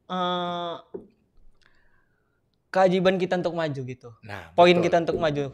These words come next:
Speaker 2: Iya,
Speaker 1: gitu.
Speaker 2: yang penting harus ada kemauan sih.
Speaker 1: Iya.
Speaker 2: Jadi, eh, bisa ceritain sedikit nggak ini, eh,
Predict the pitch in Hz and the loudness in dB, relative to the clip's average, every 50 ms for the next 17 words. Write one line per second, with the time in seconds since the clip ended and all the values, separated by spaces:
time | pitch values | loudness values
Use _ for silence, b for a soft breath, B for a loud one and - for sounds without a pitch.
0 | - _ _ _ _ - 98 95 90 90 123 117 113 110 113 101 107 110 113 123 | -14 _ _ _ _ -16 -16 -14 -14 -14 -16 -18 -18 -18 -18 -14 -14 -14 -12 -10
1 | 151 156 156 - - 123 123 117 - 120 110 113 113 - 117 117 110 113 120 127 | -12 -12 -12 -12 -10 -10 -10 -8 -8 -6 -6 -6 -6 -6 -8 -6 -6 -4 -2 -2
2 | 127 120 113 107 160 165 170 160 147 127 117 113 113 107 107 113 117 _ _ _ | -4 -4 -4 -4 0 2 2 2 2 0 -2 -6 -8 -12 -14 -18 -20 _ _ _
3 | _ _ b b b _ - 131 143 190 180 - - - - 131 127 120 120 117 | _ _ b b b _ -8 -2 0 0 -2 -2 -4 -6 -2 0 0 2 2 2
4 | 117 117 113 113 110 113 123 120 - 131 123 123 123 120 123 - 120 123 123 117 | 0 0 0 -2 -4 -6 -10 -6 -4 -2 -2 -2 -4 -6 -8 -12 -12 -10 -12 -8
5 | - 123 120 120 120 117 117 120 120 - 147 127 147 - - 180 147 135 120 107 | -6 -4 -4 -4 -4 -6 -10 -14 -12 -10 -10 -10 -4 -4 -4 -2 -2 -2 -2 -2
6 | - - - _ - 120 120 123 123 120 120 120 117 - 117 110 110 107 107 107 | -4 -6 -14 _ -14 -12 -10 -8 -8 -8 -8 -8 -10 -6 -4 -2 0 0 0 -2